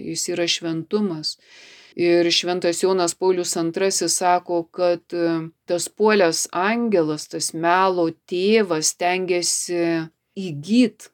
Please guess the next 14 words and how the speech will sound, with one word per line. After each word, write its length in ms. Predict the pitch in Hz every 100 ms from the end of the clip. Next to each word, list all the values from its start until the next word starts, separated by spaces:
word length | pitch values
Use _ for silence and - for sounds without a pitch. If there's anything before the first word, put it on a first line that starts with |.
| _ -
valdžią 420 | 196 208 185 170
žmogui 600 | 170 165 180 180 156 - _ _ _ _ _
ir 160 | 170 170 165
sugriaut 760 | - - 165 175 190 208 208 - -
jo 580 | 156 165 170 170 165 -
gyvenimą. 840 | 165 170 170 165 160 147 143 143
Jis 400 | 165 165 - - -
stengiasi 680 | - 180 175 175 170 - 165
daryt 320 | 175 175 170 _ -
įtaką 680 | 220 214 185 175 175 160 156 _ -
ir 140 | 190
žmogaus 540 | 190 202 202 196 190 185
gyvenime, 960 | 180 175 165 165 165 160 165 165 156 -
ir, 560 | 175 175 175 175 170